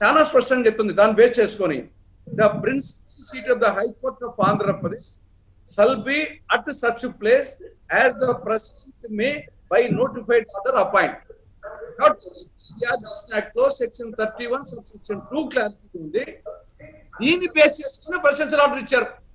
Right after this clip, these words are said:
ఏమి, అమరావతి principal టు ద హైకోర్టు అని చెప్పేసి. కాబట్టి presidential ఆర్డర్ ఉంది,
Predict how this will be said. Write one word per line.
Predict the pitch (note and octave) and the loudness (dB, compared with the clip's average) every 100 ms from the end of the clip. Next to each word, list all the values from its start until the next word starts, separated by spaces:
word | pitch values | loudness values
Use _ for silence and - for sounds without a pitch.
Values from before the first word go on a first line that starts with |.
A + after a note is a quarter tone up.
| - _ _ _ - C5+ - - _ - F3 - - B3 | -20 _ _ _ -20 -20 -20 -20 _ -20 -18 -16 0 4
ఏమి, | C#4 D4 | 4 2
అమరావతి | D4 B3+ D4 C#4+ A#3+ | -2 0 2 0 -4
principal | G#3+ B3 B3 C4+ C4 | -10 -10 0 0 2
టు | A3+ | 0
ద | |
హైకోర్టు | A3 A3 A3+ G#3+ | 2 4 4 0
అని | G3+ | -2
చెప్పేసి. | F3 F3 D#3 D#3 B2+ - - - - - | -2 -4 -6 -6 -10 -12 -20 -20 -8 2
కాబట్టి | D5 D#5+ E5 | 4 4 2
presidential | D#5+ - - - - - - | 0 -2 -12 -18 -14 -14 -6
ఆర్డర్ | D#5 - C#4+ | 2 2 2
ఉంది, | F#3+ C3+ | -2 -6